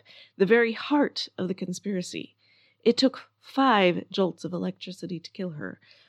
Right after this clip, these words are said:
when her weaker husband had died after only three. So much for the official story.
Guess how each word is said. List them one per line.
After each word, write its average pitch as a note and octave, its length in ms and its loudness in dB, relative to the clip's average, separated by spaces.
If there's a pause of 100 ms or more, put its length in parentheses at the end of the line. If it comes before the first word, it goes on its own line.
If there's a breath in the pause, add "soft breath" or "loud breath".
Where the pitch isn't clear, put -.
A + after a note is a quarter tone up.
(100)
when A3+ 160 4
her A#3 180 4
weaker F#3+ 480 2
husband F#3 540 -6 (100)
had F#3 180 -6
died E3+ 500 -6 (180)
after F3+ 280 -2
only D3+ 300 2
three. - 420 -6 (1200)
So D4+ 200 4
much A#3+ 300 2
for G3 220 -4
the - 200 -4
official - 360 -2
story. - 440 -10